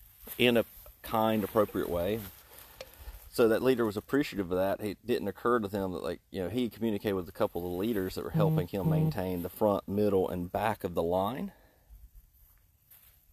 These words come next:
Speaker 1: But, you know, he forgot to communicate that to the other leaders and to the scouts.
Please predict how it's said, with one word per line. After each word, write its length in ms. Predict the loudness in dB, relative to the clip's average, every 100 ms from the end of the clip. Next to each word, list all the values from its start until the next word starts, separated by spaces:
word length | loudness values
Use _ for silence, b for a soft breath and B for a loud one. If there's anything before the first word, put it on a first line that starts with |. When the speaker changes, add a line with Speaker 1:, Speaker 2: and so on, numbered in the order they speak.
| -20 -20 _ -20 _ _ -8 6
Speaker 1:
But, 560 | 8 8 4 0 -10 b b b -20 _ _ _ _ _ _ _ _ _ _ -20 _ _ -8
you 120 | 0
know, 80 | 0
he 100 | -2
forgot 300 | -6 4 4
to 60 | 4
communicate 460 | -2 0 2 0 0
that 160 | -2
to 80 | -2
the 140 | -2
other 120 | 0 0
leaders 360 | 0 0 -4
and 80 | -8
to 80 | -14
the 60 |
scouts. 500 | -10 -10 -10 -14 -20